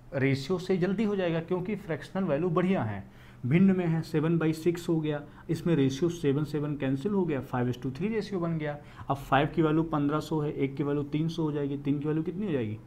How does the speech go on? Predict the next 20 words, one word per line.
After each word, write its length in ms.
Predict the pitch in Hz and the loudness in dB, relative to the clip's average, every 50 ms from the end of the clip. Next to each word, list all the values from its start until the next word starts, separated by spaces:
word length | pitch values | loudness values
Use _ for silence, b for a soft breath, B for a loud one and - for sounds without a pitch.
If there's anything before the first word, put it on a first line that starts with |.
| - - | -12 -10
नौ 100 | 110 110 | -10 -10
सौ 140 | - - 139 | -10 -10 -12
रुपये 180 | 139 135 147 | -12 -12 -12
हो 60 | 143 143 | -12 -12
जाएगी। 280 | 143 143 143 135 139 - - | -12 -12 -12 -14 -12 -6 -2
समझ 180 | 190 214 247 208 | 0 0 2 2
गए? 140 | 170 131 107 | 0 -2 -4
तो 400 | - - - - - - - 151 | -4 -8 -16 -16 -10 -4 0 2
यही 100 | 165 175 | 2 2
सबसे 300 | 170 175 165 - - 170 | 2 -2 -4 -2 -2 -4
अच्छा 220 | 165 165 - 170 | -4 -2 -4 -4
तरीका 340 | 165 151 135 135 123 135 156 | -4 -2 -2 -2 -2 -2 -4
है 60 | 156 | -4
इसका, 180 | - - - 190 | -4 -6 -8 -6
इसी 280 | - 151 - - 143 123 | -6 -6 -8 -6 -6 -6
को 80 | 123 | -6
सॉल्व 240 | 120 - 113 107 107 | -4 -4 -4 -4 -4
करना 260 | 110 127 110 107 107 | -4 -6 -8 -6 -8
है। 60 | 107 | -8
चलिए 320 | 113 - 135 131 131 131 | -4 -2 0 0 2 0